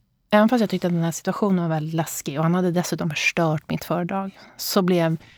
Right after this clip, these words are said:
i och med att jag hade sånt förtroende för honom, så släppte den här rädslan. Och från den dagen så har inte jag varit rädd själv för, för att bli sjuk. Och, ehm, den här professorn,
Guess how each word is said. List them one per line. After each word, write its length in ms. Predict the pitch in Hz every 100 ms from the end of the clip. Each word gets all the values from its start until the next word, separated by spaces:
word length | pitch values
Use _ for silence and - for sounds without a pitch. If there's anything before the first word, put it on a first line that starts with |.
| - _ _ _ _ _ _ _ _ _ - _ _ -
i 120 | 214
och 40 | 175
med 80 |
att 100 | 160
jag 40 | 160
hade 140 | 160
sånt 240 | - 160 -
förtroende 440 | - 170 170 160
för 120 | -
honom, 220 | 160 160
så 140 | - 180
släppte 380 | - 196 - 214
den 80 | 156
här 100 | 147
rädslan. 440 | 151 - - 151 - - - _ _ _ _ _ _ _
Och 100 | -
från 140 | 202
den 220 | 190 196
dagen 320 | 180 160 165 160
så 140 | -
har 140 | 151 165
inte 200 | 160 165
jag 80 |
varit 280 | 165 165 -
rädd 200 | 175 156 -
själv 520 | - - 170 175 170
för, 320 | - - - -
för 140 | -
att 120 | -
bli 160 | - -
sjuk. 540 | - - 202 - - _ - - _ _ _
Och, 240 | - 180 - _ _ _
ehm, 600 | 170 165 165 160 165 170 160 180 - _ _ _ _
den 140 | - 180
här 60 |
professorn, 600 | 185 196 185 - 160 165